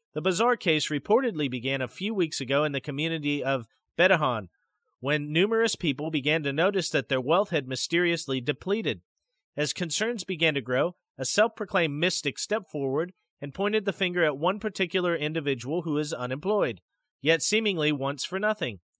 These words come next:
The sorceress went on to accuse the inexplicably rich resident of practicing a very strange form of black magic.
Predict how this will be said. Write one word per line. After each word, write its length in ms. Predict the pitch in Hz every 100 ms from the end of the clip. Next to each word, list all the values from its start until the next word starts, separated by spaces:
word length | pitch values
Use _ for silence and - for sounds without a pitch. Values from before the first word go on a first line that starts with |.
| _ _ _ -
The 60 | 139
sorceress 580 | - 208 233 226 190 165
went 160 | 156
on 160 | 185 233
to 100 | 247
accuse 440 | 214 - 151 147
the 140 | 151 143
inexplicably 800 | 180 165 - - 220 233 214 175
rich 280 | 147 202 -
resident 500 | 147 127 127 151 151 _ _
of 120 | 143 -
practicing 520 | 180 175 170 196 180
a 100 | 147
very 400 | 120 156 214 247
strange 440 | - 147 156 196
form 300 | - 120 160
of 120 | 160
black 260 | 127 110 117 165
magic. 420 | 226 226 135